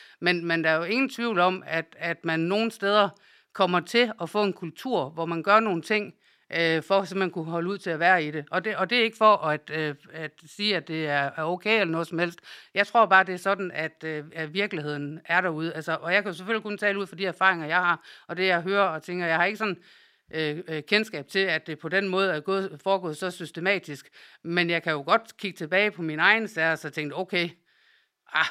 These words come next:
den der børnesamtale, den skulle måske lige have været beskrevet lidt bedre, inden jeg satte det der flueben, eller det der opfølgningsmøde, det kunne måske også lige ikke," men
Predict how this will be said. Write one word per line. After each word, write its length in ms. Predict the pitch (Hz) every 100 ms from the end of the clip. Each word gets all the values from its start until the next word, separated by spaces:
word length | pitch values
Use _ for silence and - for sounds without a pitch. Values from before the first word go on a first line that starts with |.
| -
den 120 | 175
der 100 | 170
børnesamtale, 640 | 160 165 180 156 147 156 151
den 80 | 175
skulle 200 | - 202
måske 280 | 185 - 196
lige 200 | 175 196
have 160 | 160 135
været 240 | 143 143 -
beskrevet 380 | 156 - 185 170
lidt 160 | 185 190
bedre, 260 | 170 170 156
inden 120 | 160
jeg 100 | 151
satte 240 | 165 156
det 120 | 160 147
der 120 | 143
flueben, 520 | - 165 156 139 127
eller 300 | 123 127 127 - _ _ _
det 120 | 175
der 60 | 170
opfølgningsmøde, 920 | 170 - 156 143 139 - 151 156 151
det 160 | 170
kunne 180 | 160 175
måske 320 | 165 - 151
også 140 | 147 -
lige 240 | 165 175 151
ikke," 200 | 151 139
men 220 | 135